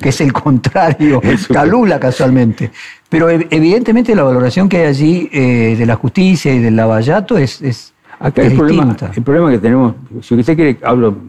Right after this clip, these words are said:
Speaker 2: de lo nuestro, por lo que yo entiendo, el problema que
Speaker 1: Sí.
Speaker 2: hemos tenido, en realidad, es que, eh, no, no logramos, eh, aferrarnos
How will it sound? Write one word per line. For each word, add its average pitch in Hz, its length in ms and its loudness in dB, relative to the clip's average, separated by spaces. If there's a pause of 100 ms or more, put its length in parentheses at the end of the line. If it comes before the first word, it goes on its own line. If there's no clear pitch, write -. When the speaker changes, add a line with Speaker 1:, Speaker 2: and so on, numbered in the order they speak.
(180)
Speaker 2:
de 90 140 -2
lo 92 80 2
nuestro, 104 380 0
por - 220 -8
lo 82 80 -6
que 82 100 -6
yo - 120 -4
entiendo, 101 520 0
el 98 100 -4
problema 135 280 0
que 113 80 -2
Speaker 1:
Sí. 113 40 4
Speaker 2:
hemos 101 120 0
tenido, 98 460 0 (420)
en 92 100 -2
realidad, 101 520 0
es 107 120 -6
que, 113 300 -2 (440)
eh, 95 560 -2 (320)
no, 147 560 0 (140)
no 151 260 0
logramos, 147 880 0
eh, 92 100 -2
aferrarnos 127 840 -2